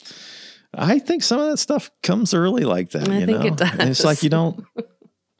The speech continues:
Speaker 1: you don't have to teach 'em certain
Speaker 2: No,
Speaker 1: things,
Speaker 2: no.
Speaker 1: right?
Speaker 2: No,
Speaker 1: Hmm.
Speaker 2: she definitely just sorta came out that way.
Speaker 1: Yeah. Well, help, help everybody know, 'cause you, some of your fans are gonna be tuning in here, and
Speaker 2: Mm-hmm.
Speaker 1: I'm sure you get asked a thousand times, "So what's next? What's on the horizon? Are you writing?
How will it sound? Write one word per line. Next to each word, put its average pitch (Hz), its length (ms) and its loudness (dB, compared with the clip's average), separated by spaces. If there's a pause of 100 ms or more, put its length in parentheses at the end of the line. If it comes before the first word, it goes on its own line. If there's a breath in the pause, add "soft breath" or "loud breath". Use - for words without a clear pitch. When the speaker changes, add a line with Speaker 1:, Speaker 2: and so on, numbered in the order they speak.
(120)
Speaker 1:
you 131 120 -2
don't 135 180 -2
have 127 200 -6
to - 60 -6
teach - 360 -2
'em 90 160 -4
certain 92 220 -2
Speaker 2:
No, 196 220 0
Speaker 1:
things, 240 120 0
Speaker 2:
no. 214 300 0
Speaker 1:
right? 101 280 -2 (140)
Speaker 2:
No, 180 400 -4
Speaker 1:
Hmm. - 320 -16
Speaker 2:
she 185 360 -2
definitely 170 680 -2
just 160 360 -4 (220)
sorta 156 240 -6
came 156 260 -2
out 147 180 -4
that 110 180 2
way. 101 220 2 (260)
Speaker 1:
Yeah. 92 240 -2 (1120 loud breath)
Well, 147 460 4 (580)
help, - 400 2
help 143 300 2
everybody 143 380 4
know, 117 160 4
'cause 113 220 0
you, 120 200 0
some 139 200 2
of 135 60 4
your 117 120 4
fans 107 280 2
are 98 40 2
gonna 95 140 4
be 92 100 2
tuning 92 360 2
in 85 240 2
here, 87 200 0
and 87 160 4
Speaker 2:
Mm-hmm. 95 100 -2
Speaker 1:
I'm 98 160 2
sure 101 500 0
you 98 160 0
get 92 140 4
asked 90 320 0
a 90 40 -4
thousand 90 440 -2
times, 92 400 0
"So 98 80 -2
what's 95 300 -2
next? 90 500 -2
What's 95 220 -4
on 92 120 0
the 90 60 0
horizon? 90 880 -2
Are 92 100 0
you 95 160 2
writing? 92 840 0